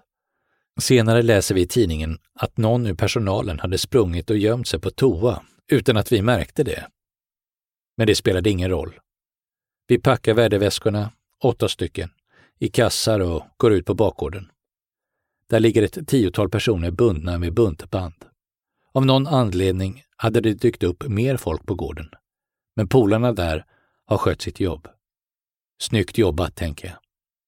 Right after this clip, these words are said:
När vi kör till platsen där vi ska byta bil passerar vi minst fem polisbilar.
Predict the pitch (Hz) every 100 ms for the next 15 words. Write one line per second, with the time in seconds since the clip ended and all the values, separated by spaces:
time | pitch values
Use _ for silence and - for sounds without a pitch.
0 | _ _ _ _ _ _ _ _ - 117
1 | 120 135 123 123 - 98 - 110 104 98
2 | 92 104 120 98 107 90 78 - - -
3 | - 120 113 95 104 90 90 - - 117
4 | 90 80 101 87 - 107 98 73 -